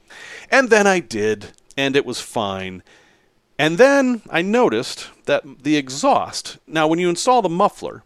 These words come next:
you have to put the drain hole down. There's a drain hole in the muffler, and they don't tell you this. That has to be down, which is not necessarily convenient.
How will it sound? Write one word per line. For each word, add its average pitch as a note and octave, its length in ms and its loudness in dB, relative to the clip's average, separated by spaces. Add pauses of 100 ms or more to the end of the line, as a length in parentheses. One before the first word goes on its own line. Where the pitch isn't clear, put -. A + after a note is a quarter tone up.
(180)
you C3+ 100 -2
have F3 200 -2
to D3+ 60 -8
put - 220 -6
the - 80 -16
drain A#2+ 500 -2
hole F#2+ 640 -2
down. A2 380 -2
There's E2 160 -14
a - 20 -12
drain B2+ 300 -6
hole G2+ 160 -6
in F#2 40 -8
the E2+ 60 -10
muffler, G2 320 -6
and E2 80 -12
they F#2+ 60 -8
don't B2+ 160 -6
tell A#2+ 160 -6
you F2 100 -6
this. - 240 -16 (320)
That D#3+ 200 0
has - 280 -4
to C3+ 120 -12
be A2+ 160 -8
down, G#2 520 -4
which F#2+ 240 -12
is G#2+ 100 -12
not C#3+ 200 -4
necessarily C3 460 -4
convenient. G#2+ 520 -8